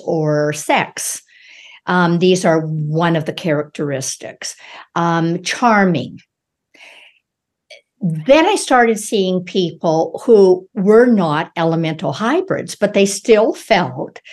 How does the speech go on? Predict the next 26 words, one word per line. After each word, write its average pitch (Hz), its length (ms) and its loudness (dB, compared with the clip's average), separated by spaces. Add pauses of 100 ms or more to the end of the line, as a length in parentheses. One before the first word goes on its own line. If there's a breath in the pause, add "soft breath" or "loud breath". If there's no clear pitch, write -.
(340 loud breath)
that 190 220 0
they 180 180 4
didn't 196 400 2
fit 233 260 2
in. 254 360 -2
And 202 280 0
I 196 60 4
started 196 560 0
to 196 180 -2
realize 190 960 -2
that 170 340 -2 (400 loud breath)
some 226 400 2
of 226 300 2
them 185 500 0
were 202 340 2
also 226 440 2
hybrids. 151 680 -4
And 202 160 -4
so 247 300 4
I 208 80 0
started 254 480 0
to 269 140 0
investigate 196 760 0
that 151 400 0 (480 loud breath)
more 240 640 6
closely. 233 1080 -2